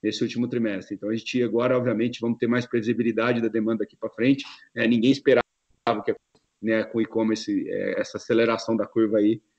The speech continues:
é, é, com a pandemia, com certeza, é, vamos ter mais previsibilidade e conseguir fazer investimentos mais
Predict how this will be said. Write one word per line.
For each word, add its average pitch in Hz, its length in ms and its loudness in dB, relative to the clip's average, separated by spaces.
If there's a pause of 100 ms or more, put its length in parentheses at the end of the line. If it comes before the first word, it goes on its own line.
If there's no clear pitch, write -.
(200)
é, 98 460 -2
é, 98 80 -2
com - 120 -4
a 139 60 0
pandemia, 113 460 2
com 127 120 -2
certeza, 123 480 2
é, 101 520 0
vamos 117 280 0
ter 120 80 0
mais 113 160 2
previsibilidade 107 640 0
e - 40 -14
conseguir 110 480 -2 (280)
fazer 110 220 0
investimentos 110 560 2
mais 110 420 0